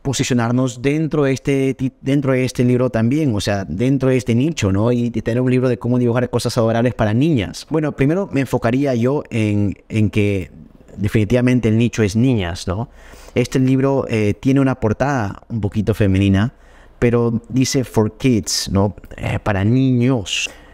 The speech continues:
Pero si vemos bien las palabras claves que le están generando, eh, digamos, este posicionamiento, es Girls Drawing Book, ¿no? Girl Book Age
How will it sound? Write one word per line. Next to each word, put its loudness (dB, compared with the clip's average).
Pero 0
si 0
vemos -2
bien 2
las 0
palabras 0
claves 0
que -2
le 2
están 0
generando, 2
eh, 0
digamos, 0
este -6
posicionamiento, 0
es 0
Girls -2
Drawing 2
Book, -4
¿no? 0
Girl 2
Book -2
Age -2